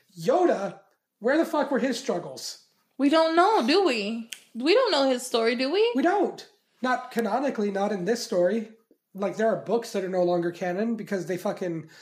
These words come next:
Speaker 1: when Disney bought LucasArts, uh, they said, "Nope."
Speaker 2: That's dumb.
Speaker 1: Yeah.
Speaker 2: Why?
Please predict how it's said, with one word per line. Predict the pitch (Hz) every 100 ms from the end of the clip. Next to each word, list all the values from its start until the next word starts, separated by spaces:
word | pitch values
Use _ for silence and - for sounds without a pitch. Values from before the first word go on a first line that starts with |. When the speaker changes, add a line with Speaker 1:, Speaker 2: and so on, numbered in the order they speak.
| - _ -
Speaker 1:
when | 214 175
Disney | 185 226 220
bought | 170 202 - - -
LucasArts, | 196 208 - 196 190 170 - _
uh, | 202 180 175 - -
they | 196
said, | 185 202 156
"Nope." | 160 196 - - - _ _ _ -
Speaker 2:
That's | 508 554
dumb. | 233 214 202 202 330 508 - _
Speaker 1:
Yeah. | 170 202 359
Speaker 2:
Why? | 480 554 262 254